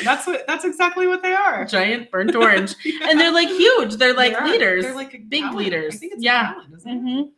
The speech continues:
Speaker 1: Yeah.
Speaker 2: Um, I remember Christina calling me at work on February twenty-second, two thousand seventeen, and telling me,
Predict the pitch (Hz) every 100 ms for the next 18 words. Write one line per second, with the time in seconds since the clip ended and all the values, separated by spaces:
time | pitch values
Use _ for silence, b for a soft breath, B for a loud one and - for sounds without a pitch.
0 | _ _ B B B B 175 226 214 190
1 | 165 165 185 - _ _ _ _ _ _
2 | _ _ _ - - - 247 247 240 247
3 | 277 277 269 240 233 226 185 196 202 190
4 | 190 - - 202 175 165 170 - 190 180
5 | 175 180 185 196 196 196 196 170 156 160
6 | 185 175 175 170 175 180 170 156 160 165
7 | 165 156 156 165